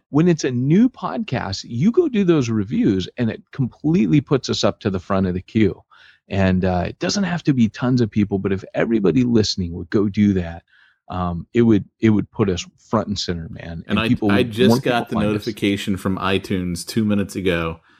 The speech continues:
Speaker 2: that Hardcore Church Planting is now approved, and it's on
Speaker 1: Woohoo!
Speaker 2: iTunes. So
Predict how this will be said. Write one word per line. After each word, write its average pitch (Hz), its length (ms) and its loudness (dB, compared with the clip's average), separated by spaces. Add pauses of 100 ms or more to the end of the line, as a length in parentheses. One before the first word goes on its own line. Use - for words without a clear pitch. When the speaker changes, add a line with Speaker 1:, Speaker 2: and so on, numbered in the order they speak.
(360)
Speaker 2:
that 87 200 -2
Hardcore 123 480 0
Church - 180 -4
Planting 151 320 2
is 135 160 -2
now 127 180 0
approved, 151 560 -2 (100)
and 98 200 -6
it's 110 280 -6
on - 80 -2 (240)
Speaker 1:
Woohoo! 427 60 -2
Speaker 2:
iTunes. 403 640 2 (160)
So 80 360 -12